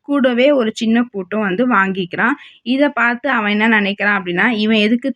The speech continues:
தேவையில்லாம ரெண்டு ரூபாவை வந்து வீணாக்கின்னு இருக்கான்னு" சொல்லிட்டு மனசுக்குள்ளே நினைக்கிறான். இருவரும் தங்களுக்கு தேவையான முட்டைகள் எல்லாம் வாங்கிக்கின்னு மாட்டு வண்டியில அவங்களுடைய கிராமத்துக்கு வந்து கிளம்புறாங்க. அப்போ வெயில் வந்து கடுமையா இருக்குது. கடுமையா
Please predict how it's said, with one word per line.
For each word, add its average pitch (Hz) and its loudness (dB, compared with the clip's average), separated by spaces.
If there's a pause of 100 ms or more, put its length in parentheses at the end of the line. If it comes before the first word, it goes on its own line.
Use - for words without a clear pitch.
தேவையில்லாம 208 2
ரெண்டு 190 0
ரூபாவை 208 0
வந்து 190 0
வீணாக்கின்னு 208 -2
இருக்கான்னு" 185 -4
சொல்லிட்டு 202 -2
மனசுக்குள்ளே 202 -4
நினைக்கிறான். 185 -2 (320)
இருவரும் 285 2
தங்களுக்கு 220 -4
தேவையான 226 0
முட்டைகள் 214 -4
எல்லாம் 202 2
வாங்கிக்கின்னு 190 -2 (160)
மாட்டு 220 0
வண்டியில 185 -2 (120)
அவங்களுடைய 190 0
கிராமத்துக்கு 196 -2
வந்து 185 -2 (500)
கிளம்புறாங்க. 196 2 (420)
அப்போ 240 0
வெயில் 269 4
வந்து 233 0
கடுமையா 240 0
இருக்குது. 190 -2 (300)
கடுமையா 262 0